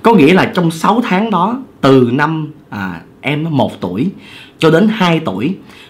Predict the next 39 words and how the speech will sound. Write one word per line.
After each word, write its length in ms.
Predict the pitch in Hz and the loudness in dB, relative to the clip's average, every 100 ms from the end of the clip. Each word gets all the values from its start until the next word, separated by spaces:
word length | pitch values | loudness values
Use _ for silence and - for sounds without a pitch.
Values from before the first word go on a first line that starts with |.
| - | -4
bất 400 | 220 - - - | 0 0 -4 -4
cứ 280 | 226 254 269 | 2 4 6
người 160 | 156 117 | 6 2
làm 340 | 113 107 107 | 0 -2 -2
nào, 300 | 107 98 95 - | -4 -4 -8 -8
tại 100 | 110 | -6
vì 220 | 110 107 95 | -4 -4 -4
vợ 260 | 104 87 98 | -4 -4 -6
thì 80 | 104 | -4
mất, 180 | 110 220 - - - - - - | -2 -2 -6 -18 -20 -20 -20 -6
ảnh 200 | - 143 | 0 2
thì 80 | 175 | 2
gà 220 | 117 98 | 0 -2
trống 300 | 95 131 208 | -2 0 2
nuôi 100 | 165 - | 2 2
con 240 | 131 127 | 0 0
phải 100 | 123 | -2
đi 140 | 139 123 | 0 0
làm, 300 | 107 95 90 - - - - - - - - | 0 -4 -8 -12 -20 -20 -20 -20 -20 -16 -6
thì 120 | 113 | -4
bà, 120 | 98 | -2
ảnh 280 | 110 131 160 | -2 0 2
mới 100 | 170 | 6
mướn 280 | 180 240 247 | 6 8 6
người 140 | 131 | 6
làm. 300 | 110 101 95 - - - - - | 4 0 -4 -10 -20 -20 -16 -4
Chứ 100 | - | 0
còn 200 | 113 98 104 | 0 -4 -10
ba 320 | 104 131 139 | -2 0 2
mẹ 340 | 131 98 95 107 | 0 -2 -6 -6
của 160 | 117 | -6
hai 220 | 147 139 | -4 -4
bên 320 | 135 135 131 147 | 0 0 0 -2
á, 80 | 165 - - - | -8 -16 -20 -8
thì 100 | 110 | -6
cũng 200 | 98 127 | 0 2
lớn 260 | 151 202 214 | 4 2 0
tuổi 200 | 98 151 | -2 -2
rồi, 220 | 131 | -4